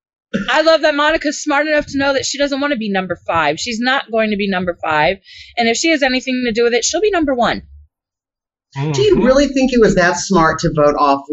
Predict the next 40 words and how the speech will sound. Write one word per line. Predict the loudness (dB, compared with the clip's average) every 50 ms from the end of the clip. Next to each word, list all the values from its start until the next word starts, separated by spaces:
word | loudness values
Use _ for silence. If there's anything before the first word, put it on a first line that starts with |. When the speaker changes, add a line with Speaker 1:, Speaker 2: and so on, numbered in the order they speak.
| -6 -6 -6 -6
Speaker 2:
Laura? | -4 -2 0 0 2 2 4 4 4 2 2 0 0
I | 0
mean, | 0 2 2 2 2 2 0 0 -2 -6 _ _ -10
shouldn't | -6 -4 -2 0 0
they | 0 0
have | 0
gotten | 2 0 2 2 0 0
rid | 0 0 0
of | 0 0 -2 -4 -10 -12 -12 -8
Vetus? | -4 -2 0 0 2 0 0 -2 -6 -12 -14 -14 -16 -18 -20 _ _ _ _ _ _ _ _ _ _ _ _ 2
Speaker 3:
I | 4 4
don't | 4 2 2
know. | 4 4 4 6
Are | 4 4
we | 2 2
gonna | 2 0 0 0
jump | 0 0 -2 -2 -2 -2
right | -2 -2 -2 -4
to | -6 -4
the | -2 -2
end | -2 -2
of | -4
the | -4 -2
episode | -4 -4 -4 -6 -4 -2 0 0 0 -2 0
right | 0 0 0 0 0
now? | 0 0
I | 0
think | 0 -2 -2
we | 0 0
have | 2 2
a | 4
lot | 6 6 4 4
of | 2
filler | -4 _ 0 2 2 2 2 0 0 -2 -4
to | -6 -4
get | -2 -2 -2 -4
to | -6 -4
that | -2 -2 -2 -2 _
point, | -4 -4 -4 -6 -8 -6
John | -4 -4 -4